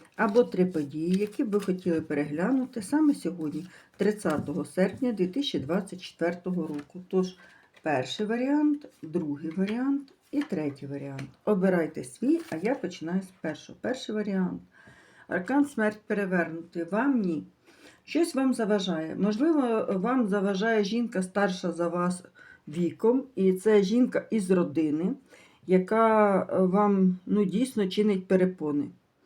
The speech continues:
І вона вам у всьому заважає. Ну, тож, е, зверніть увагу, який компроміс ви б могли, е, знайти у, з нею с-, у спілкуванні. А можливо,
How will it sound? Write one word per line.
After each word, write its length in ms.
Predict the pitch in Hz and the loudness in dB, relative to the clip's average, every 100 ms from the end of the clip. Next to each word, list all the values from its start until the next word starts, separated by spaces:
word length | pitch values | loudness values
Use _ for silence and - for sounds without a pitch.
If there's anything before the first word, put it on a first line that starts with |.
| _ _ - | _ _ -6
І 40 | |
вона 240 | 208 233 | -2 0
вам 200 | 226 220 - | 0 0 -2
у 80 | 240 | -6
всьому 420 | - 185 156 147 | 0 2 2 0
заважає. 640 | 143 139 139 135 135 - - - - - - | -2 -2 -2 -4 -8 -10 -16 -20 -20 -12 0
Ну, 280 | 202 277 - | 2 2 4
тож, 360 | 214 247 - | 4 4 2
е, 240 | 185 190 180 | 4 6 6
зверніть 480 | 180 202 220 269 226 | 6 4 6 2 2
увагу, 420 | 190 185 180 175 | 4 6 8 6
який 320 | 196 196 311 | 4 4 0
компроміс 680 | 311 196 180 180 196 240 - | 2 2 4 6 4 2 2
ви 120 | 190 | 2
б 100 | 185 | 6
могли, 420 | 185 180 185 180 | 6 8 10 10
е, 500 | 170 - 170 160 160 | 8 2 -2 -2 -2
знайти 460 | 151 185 185 185 180 | 4 4 4 6 4
у, 220 | - 180 | 6 4
з 100 | 160 | 6
нею 260 | 185 175 170 | 6 6 4
с-, 160 | - - | -4 -6
у 120 | 170 | -6
спілкуванні. 840 | - 175 165 185 156 160 156 156 - - - | -4 -4 -2 -2 0 0 0 -2 -8 -20 -8
А 140 | - 202 | 0 2
можливо, 800 | 208 190 226 302 240 254 247 | 2 0 2 2 4 6 4